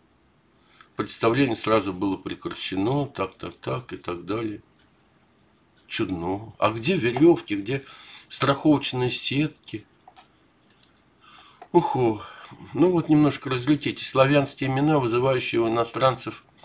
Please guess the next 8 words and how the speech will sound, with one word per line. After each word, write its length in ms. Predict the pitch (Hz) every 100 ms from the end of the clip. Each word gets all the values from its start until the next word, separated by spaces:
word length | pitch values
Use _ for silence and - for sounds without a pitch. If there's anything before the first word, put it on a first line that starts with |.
| - - - - - _
н-, 260 | - 147 123
не 180 | 160 185
те 220 | - 185
чувства, 540 | - 185 143 - 104
да, 360 | 98 98 101 98
смех, 460 | - 127 147 175 131
удивление. 800 | 110 107 110 139 139 123 113 - _ - - _ _ -
Анастасия. 1120 | 131 170 165 - 165 156 - 131 104 92 85